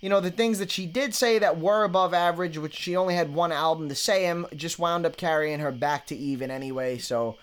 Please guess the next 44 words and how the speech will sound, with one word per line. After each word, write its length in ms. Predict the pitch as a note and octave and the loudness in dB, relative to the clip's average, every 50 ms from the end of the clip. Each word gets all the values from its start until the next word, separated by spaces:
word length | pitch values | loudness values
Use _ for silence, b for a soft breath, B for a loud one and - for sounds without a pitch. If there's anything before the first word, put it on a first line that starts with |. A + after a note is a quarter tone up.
| b b b b b b b b b - | b b b b b b b b b -2
nothing 360 | D3+ F#3 G#3 G#3 - G#3 G3 | 0 0 2 2 -2 -4 -6
special 400 | - - G3 F#3 F3+ F3+ - F3+ | -2 0 2 2 2 2 0 2
there 200 | E3+ E3 E3 D#3+ | 4 4 4 4
for 140 | - E3 D#3 | 2 -2 -2
Lauryn 320 | D3+ D#3 D#3 D#3 D3+ D3 | 0 0 0 0 0 0
Hill, 300 | D3 D3+ D3+ D3+ D3 C#3+ | 0 2 2 2 2 0
especially 640 | - - - - - F3 E3+ E3+ - E3 D#3+ D3+ | -2 -4 -4 0 0 0 0 0 0 -2 -2 -2
lyrically. 540 | D3 C#3+ C#3+ C#3+ C#3+ C#3 C#3+ - D3 C#3+ C#3 | 0 2 2 2 2 0 -2 -4 -4 -4 -6
But, 300 | B2+ - C3 B2+ B2+ A#2+ - | -4 -2 -2 -2 -2 -2 -4
you 100 | E3 F3 | -2 0
know, 140 | F3 D#3 D3 | 2 2 2
to 160 | C#3+ - - | 0 -4 -4
each 260 | - A3 G#3+ F#3 - | -4 -4 -4 -4 -2
their 160 | - F#3 E3+ | 2 2 4
own, 160 | E3 E3 E3 D#3+ | 4 4 2 0
man. 240 | E3 D#3 D#3 D3+ | 0 0 0 0
I'm 120 | D#3 D3+ D3+ | 0 -2 -4
just 160 | C#3+ C3+ - | -6 -8 -6
calling 340 | - E3 D#3 D3+ D3 D3 C#3+ | -2 0 0 2 2 0 -2
it 80 | C3+ | -4
the 80 | - C#3 | -4 -4
way 180 | C3+ C#3 C3+ C3 | -4 -2 -2 -4
that 120 | C3 B2+ | -4 -6
it 100 | B2+ B2 | -4 -4
is. 340 | C3 C3 B2+ B2+ A#2 - - _ _ _ _ | -4 -4 -4 -6 -6 -8 -12 _ _ _ _
Love 260 | C3 C#3+ F3 F#3+ F3+ | 0 2 2 2 2
the 80 | F3 F#3 | 2 0
girl's 320 | E3+ F3+ F3+ F3 E3 D#3 C#3+ | 2 4 4 4 4 2 2
music, 480 | D#3+ D#3+ D#3+ D3+ C#3+ D#3 D3+ D3 - | 0 0 0 2 2 0 0 0 -2
but 300 | - D3 C#3+ C#3 C3 - - _ - | 0 2 2 2 2 -2 -8 _ -10
it 140 | C3 C3+ B2+ | -8 -6 -4
just 200 | D#3 C#3+ - C#3 | -6 -6 -4 0
wasn't 320 | D3 D3+ D3+ C3+ D3+ D3 | 2 2 2 2 0 -2
anything 360 | C#3+ C#3+ C#3 A#2+ C#3 C3+ C3 | -2 -2 -4 -4 -6 -6 -6
special 440 | B2 - - C#3 C3+ A#2+ - C#3 B2+ | -6 -4 -2 -2 -2 -2 -4 -4 -4
as 100 | A#2+ A#2 | -4 -4
far 240 | - C3+ C3 C3 B2 | -2 0 2 2 2
as 160 | B2 A#2+ A2+ | 0 0 -2
a, 140 | B2 A#2+ A2+ | -4 -4 -4
a 140 | - A#2 A#2+ | -4 -6 -6
hip-hop 460 | A2+ B2+ A#2+ - - A2+ G#2 - - | -4 -6 -6 -6 -6 -8 -8 -6 -6
artist 300 | G2+ G2+ G2 F#2 - - | -6 -6 -6 -8 -12 -14
was 140 | G2 F#2+ - | -16 -16 -16
concerned. 400 | - F#2+ - - D#2+ C#2 C2+ | -12 -12 -12 -12 -12 -14 -16